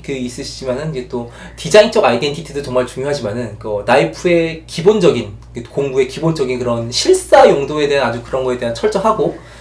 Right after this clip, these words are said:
하지만 동시에 또 나름 브랜드의 지금 개성을 갖춰서 그 사랑을 받고 있는 그런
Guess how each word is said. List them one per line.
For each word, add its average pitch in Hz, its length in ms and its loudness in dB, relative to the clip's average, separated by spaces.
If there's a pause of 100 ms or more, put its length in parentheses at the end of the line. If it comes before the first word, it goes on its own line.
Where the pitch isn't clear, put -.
(240)
하지만 190 300 2
동시에 160 540 0 (1080)
또 175 360 2 (920)
나름 175 340 4
브랜드의 156 560 0
지금 143 160 -8
개성을 139 560 2 (300)
갖춰서 147 600 2 (320)
그 120 120 -4
사랑을 185 340 4
받고 143 240 -6
있는 120 300 -6 (360)
그런 123 920 4